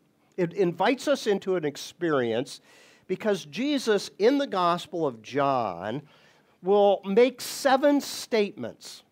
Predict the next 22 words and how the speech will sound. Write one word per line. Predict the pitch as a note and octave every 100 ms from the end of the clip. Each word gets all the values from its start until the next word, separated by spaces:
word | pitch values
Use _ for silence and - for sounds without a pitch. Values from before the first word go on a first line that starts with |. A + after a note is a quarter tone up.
| -
Okay, | C#3 D#3 E3+
what | E3
did | D#3+ D#3 E3
I | D3
say | C#3 F3+ D3+
at | D3+
the |
beginning? | C3 B2 C3 A#2+ F#2 - _ _ _
If | -
anybody | D3+ E3+ E3+ E3+ D#3
asks | E3 -
you | F#3 E3+
about | - D#3+ E3 F3+ - _ _ _ _ _ _
the | C#3
Gospel | D#3 D3+ D#3+ - D#3+
of | C#3+ A2
John, | B2 B2+ C3 D#3 A3 A3+ - _ _ _ _ _ _
just | D#3+ D#3
say | - D#3
seven. | C#3+ - C#3+ A2+ E2 -
<laughs> | _ - - - - - - C6+ B3 - G#3+ -
Okay, | A3 G#3 F#3+ F3